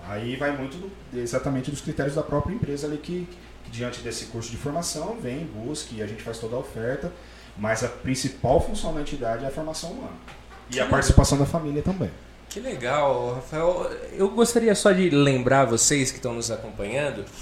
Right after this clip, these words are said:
Speaker 2: que, ah, durante aqui nossa entrevista, pra quem fizer comentários no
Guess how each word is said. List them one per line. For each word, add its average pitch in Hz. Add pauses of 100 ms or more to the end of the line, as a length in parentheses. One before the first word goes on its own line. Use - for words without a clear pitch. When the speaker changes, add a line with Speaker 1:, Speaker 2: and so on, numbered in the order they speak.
(260)
Speaker 2:
que, 220
ah, 160
durante 160
aqui 151
nossa 139
entrevista, 127 (440)
pra 190 (460)
quem 214
fizer 135
comentários 117
no 170